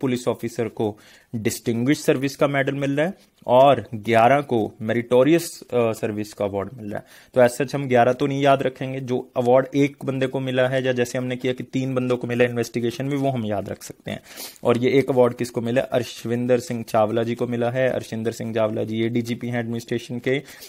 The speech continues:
और ये अवार्ड उनको मिलेगा for the distinguished service। और पहले हमने जो किया था वो इन्वेस्टिगेशन के लिए मिलेगा। पंडित जसराज जी, आपने सुना होगा पंडित जसराज जी,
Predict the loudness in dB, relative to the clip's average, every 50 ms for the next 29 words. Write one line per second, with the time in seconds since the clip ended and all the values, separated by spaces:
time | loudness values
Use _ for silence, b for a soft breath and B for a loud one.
0 | B B 2 6 8 8 8 8 6 2 -2 -2 -2 0 2 2 0 0 0 0
1 | 0 -2 -2 -6 -8 -6 -6 -6 -4 -4 -4 -4 -4 -2 0 0 0 0 -2 b
2 | b b _ -4 -2 -2 0 0 -2 -2 -2 -6 -6 -6 -6 -6 -2 -2 -2 -4
3 | -4 -10 -16 _ -6 -2 -2 -2 -2 -4 -10 -12 -14 -18 b b b b b b
4 | -2 -2 0 0 0 0 2 2 2 2 2 0 -2 -2 -4 -2 -2 -4 -2 -2
5 | -2 -2 -2 -2 -4 -4 -6 -6 -8 -10 -10 -10 -10 -10 -12 -10 -8 -6 -4 -2
6 | -2 -4 -4 -8 _ -10 -10 -10 -10 -12 -16 -18 -18 B B B B B B B
7 | B B B B B B B B B _ _ _ 0 0 4 4 2 2 4 2
8 | 0 0 2 2 4 4 4 2 -2 -4 -2 -2 -2 -2 -4 -6 -8 -6 -4 -4
9 | -2 -2 0 -2 -2 -4 -4 -4 -4 -4 -4 -2 -2 -4 -2 0 0 0 0 -2
10 | -4 -6 -8